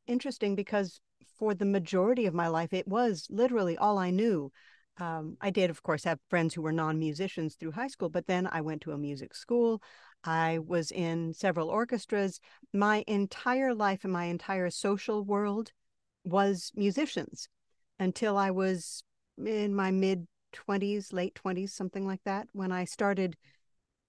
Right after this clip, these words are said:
doing other things. Um, so I, I think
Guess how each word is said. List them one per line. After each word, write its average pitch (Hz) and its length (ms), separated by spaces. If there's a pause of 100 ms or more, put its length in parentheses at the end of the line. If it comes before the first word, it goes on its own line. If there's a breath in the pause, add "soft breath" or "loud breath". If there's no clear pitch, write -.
(120)
doing 233 480
other 202 280
things. 180 540 (480 soft breath)
Um, 185 460 (920)
so 240 280
I, 240 160 (180)
I 233 60
think 339 260